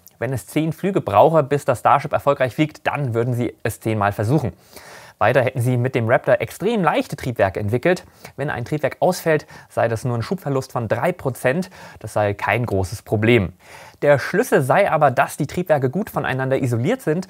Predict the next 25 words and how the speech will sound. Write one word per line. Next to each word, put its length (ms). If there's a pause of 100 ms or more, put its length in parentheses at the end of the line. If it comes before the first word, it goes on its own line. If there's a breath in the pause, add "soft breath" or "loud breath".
(260 loud breath)
und 280
der 120
Ausfall 320
eines 240
einzelnen 460
Raptor-Triebwerks 840 (260 loud breath)
keinen 320
Dominoeffekt 580
erzeugen 420
kann. 180 (500 loud breath)
Dann 220
habe 200
man 180
ein 240
robustes 600
Design. 480 (560 loud breath)
Das 120
habe 160
bei 140
Booster 260
sieben 160
nicht 120
so 100
gut 140
funktioniert, 540